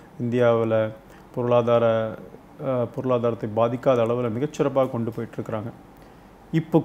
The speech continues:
கோவிட் இந்த நான்கு, ஐந்து மாதங்களாக இந்த கோவிட் நைன்டீன்னால உலகம் சந்திக்கிற பிரச்சனை நாமளும் கூட சந்திக்கிறோம். இதுலேயும் கூட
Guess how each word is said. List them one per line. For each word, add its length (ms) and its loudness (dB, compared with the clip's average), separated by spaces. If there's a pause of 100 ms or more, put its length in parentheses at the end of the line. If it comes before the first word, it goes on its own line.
கோவிட் 300 8
இந்த 180 2
நான்கு, 380 0
ஐந்து 180 -2
மாதங்களாக 920 0 (840)
இந்த 260 -4 (520)
கோவிட் 380 4
நைன்டீன்னால 840 0 (380)
உலகம் 320 -2
சந்திக்கிற 400 -4
பிரச்சனை 480 -4
நாமளும் 200 -2
கூட 140 -6 (160)
சந்திக்கிறோம். 420 -6 (640)
இதுலேயும் 500 6
கூட 440 8